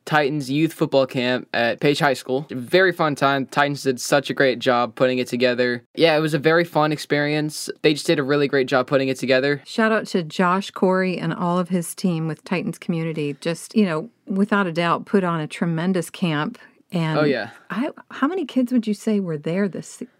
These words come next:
Speaker 2: this year?
Speaker 1: A lot. I definitely say, like, three hundred kids were there.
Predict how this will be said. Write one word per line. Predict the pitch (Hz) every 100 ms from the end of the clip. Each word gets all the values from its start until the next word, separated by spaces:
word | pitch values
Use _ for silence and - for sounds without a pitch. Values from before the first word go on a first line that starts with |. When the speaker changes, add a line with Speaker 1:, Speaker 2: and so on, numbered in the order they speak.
| -
Speaker 2:
this | 175 160
year? | - 73 -
Speaker 1:
A | 123
lot. | 113 123 123 95
I | 127
definitely | 139 143 156 139
say, | 135
like, | 131 127 127
three | 143
hundred | 139 123 117
kids | - 127
were | 120
there. | 113 113 110